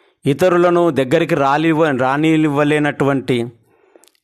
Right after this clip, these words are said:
అలా ఆలోచనను, దుర్భర పరిస్థితిని మనం అనుభవిస్తున్నట్లయితే,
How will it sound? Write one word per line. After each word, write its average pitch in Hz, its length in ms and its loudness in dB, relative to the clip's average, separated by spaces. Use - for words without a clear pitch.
అలా 143 200 0
ఆలోచనను, 156 960 0
దుర్భర 143 400 0
పరిస్థితిని 151 540 -2
మనం 139 280 0
అనుభవిస్తున్నట్లయితే, 135 1300 -2